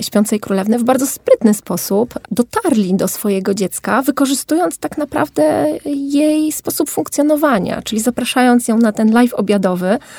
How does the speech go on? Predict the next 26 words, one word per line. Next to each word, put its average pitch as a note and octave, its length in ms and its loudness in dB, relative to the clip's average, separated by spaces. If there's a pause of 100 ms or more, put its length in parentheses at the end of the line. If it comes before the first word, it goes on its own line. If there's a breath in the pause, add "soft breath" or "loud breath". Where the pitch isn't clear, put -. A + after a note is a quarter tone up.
(480 loud breath)
e, A#3 160 2
uwzględniając C4+ 720 4
jej F4 180 4
rzeczywistość, D4 680 -2
to, B3+ 140 -2
w - 60 -8
czym B3 180 0
ona C4 220 0
żyje, C4+ 440 2 (520 loud breath)
e, B3 280 4
robiąc B3+ 280 6
to A#3+ 100 -2
w A#3+ 40 -10
taki B3 240 0
dowcipny B3 480 2
i A#3+ 140 2
lekki A#3 340 2
sposób, B3 640 -2 (140)
zachęcając A#3+ 800 4
tak - 200 -8
naprawdę F#3 520 -4
do F3+ 320 -2
kontaktu, G3+ 800 -2 (100)
e, F3+ 260 -2 (380 loud breath)
i G#3+ 80 -2
do G#3 320 4